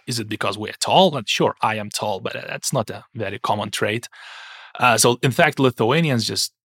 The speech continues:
in between interwar years, uh, then basketball was just gaining ground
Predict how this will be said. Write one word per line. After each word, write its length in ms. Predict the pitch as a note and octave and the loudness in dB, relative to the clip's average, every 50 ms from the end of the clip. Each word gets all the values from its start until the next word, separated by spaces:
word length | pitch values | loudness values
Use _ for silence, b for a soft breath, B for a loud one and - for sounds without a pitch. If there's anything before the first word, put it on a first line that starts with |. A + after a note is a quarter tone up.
| _ _ _ - | _ _ _ 0
in 240 | C#3 C3 B2+ B2 A2+ | 2 2 4 2 2
between 600 | A2 A#2 A#2 - - C#3 D#3+ D#3+ D3 C3+ B2+ - - | 2 2 0 2 0 0 2 4 4 2 0 2 2
interwar 640 | D#3+ D#3 D#3 - - B2 A#2 G#2+ C3+ F#3 G#3 E3 A2+ | 4 4 4 6 6 4 4 6 6 6 6 6 2
years, 440 | G2 F2 F2 F2+ - - - - - _ _ _ _ _ _ - | -2 -8 -12 -14 -10 -10 -10 -10 -12 _ _ _ _ _ _ -10
uh, 560 | A#2 A2 G#2 G#2 G#2 G2+ G2 G2 - - - A#2 | -8 -6 -6 -6 -6 -6 -8 -8 -10 -10 -8 -4
then 180 | B2 A#2 A2+ | -2 -2 2
basketball 480 | A2 C3+ C3 C3+ - - B2+ A2+ A2 G#2+ | 4 4 4 4 2 0 -2 -2 -2 -2
was 120 | G#2 G2+ | -4 -2
just 360 | - C3 B2+ - - - C3 | -2 0 0 0 -2 -2 -4
gaining 420 | A#2+ C3 B2 A#2 A2 G#2+ G#2 G#2+ G#2 | -2 0 2 2 2 0 -2 -6 -6
ground 500 | G#2 A2+ C#3 D3 C#3+ A2+ G#2 G#2 - | 0 2 2 4 2 0 -2 -6 -10